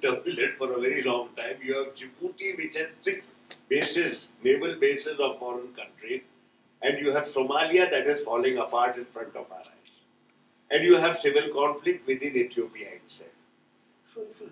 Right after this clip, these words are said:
look at this region, to my mind, if anyone ever asked me if there's going to be a future conflict, it's going to be here. And this is referred to as the Horn of Africa.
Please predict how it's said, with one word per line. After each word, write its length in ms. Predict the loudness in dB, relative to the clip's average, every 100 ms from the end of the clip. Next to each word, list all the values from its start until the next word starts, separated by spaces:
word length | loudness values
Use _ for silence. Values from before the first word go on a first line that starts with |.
| -8
look 160 | -8 -10
at 140 | -16 -12
this 220 | -12 -10
region, 380 | -10 -8 -8 -8 -12
to 60 | -12
my 200 | -6 -6
mind, 360 | -2 -2 -2 -4
if 100 | -8
anyone 400 | -8 -8 -6 -4
ever 260 | -4 -2 -2
asked 240 | -2 -4
me 120 | -4 -4
if 100 | -4
there's 180 | -8 -6
going 160 | -8
to 240 | -8 -14 -6
be 80 |
a 180 | -6 -6 -10 _ _ _
future 300 | -10 -4 -2
conflict, 520 | -2 -4 -4 -2 -4 -4
it's 140 | -4
going 160 | -2 -2
to 80 |
be 80 | -4
here. 340 | -6 -6 -6 -10 _ _ _ _ _ _ _ _ _ _ _ _ _ -4
And 180 | 0
this 180 | 2 4
is 160 | 2 2
referred 460 | 0 2 2 2
to 160 | 4 2
as 80 | 4
the 80 | 2
Horn 300 | 4 4 4
of 160 | 2
Africa. 420 | 0 -2 -8 -12